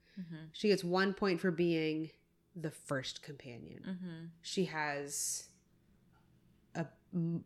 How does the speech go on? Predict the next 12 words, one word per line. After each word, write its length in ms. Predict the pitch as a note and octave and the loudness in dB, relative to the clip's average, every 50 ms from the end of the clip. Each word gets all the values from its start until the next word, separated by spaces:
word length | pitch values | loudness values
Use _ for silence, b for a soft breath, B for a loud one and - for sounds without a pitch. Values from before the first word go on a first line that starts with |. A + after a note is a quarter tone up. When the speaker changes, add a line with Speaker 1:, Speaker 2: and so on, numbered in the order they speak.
| - _ | -10 _
Speaker 2:
point 420 | - - - - A3 A3 A#3 A3 - | -14 -6 2 4 6 6 6 4 4
in 120 | G3+ G3 F3+ | 2 0 0
history. 560 | D#3 F3+ F3 E3 - - - F3 E3+ E3+ E3 | 0 -2 -2 -2 -2 -2 0 2 2 2 2
She's 300 | E3 - F#3 F3 D3 D#3 | 0 0 0 0 0 0
important 640 | D#3 D3+ - - - - F#3+ F#3 - F3+ F3+ C#3 - | -4 -4 -6 -6 -2 0 0 2 2 2 0 0 -4
for 160 | - - E3+ | -4 -4 -4
being 720 | D3 C#3+ - - D#3+ D#3+ D#3+ D#3 D3+ D3 C#3+ C#3+ C#3+ C#3 | -4 -6 -8 -4 -2 -2 0 0 -2 -2 -4 -6 -8 -8
that 240 | C3+ C3 A#2 - - | -6 -6 -6 -6 -8
person. 400 | - - - - - - - - - - - - | -10 -10 -10 -10 -10 -10 -10 -12 -14 -12 -10 -8
Speaker 1:
Mm-hmm. 320 | E3+ D#3 D#3+ D#3+ D#3 D#3 D#3 E3 - _ _ _ _ - _ _ _ _ _ _ _ _ _ _ _ _ _ _ _ _ _ _ _ _ - | -8 -8 -8 -10 -10 -12 -14 -18 -20 _ _ _ _ -20 _ _ _ _ _ _ _ _ _ _ _ _ _ _ _ _ _ _ _ _ -6
Speaker 2:
Iconic. 520 | E3+ E3+ - C#3+ - - - - - - - - _ _ _ _ _ _ _ - - | -6 -6 -6 -8 -10 -10 -12 -14 -18 -20 -20 -20 _ _ _ _ _ _ _ -18 -16
Speaker 1:
Mm-hmm. 200 | D#3 C#3 D3 D3+ | -16 -14 -14 -14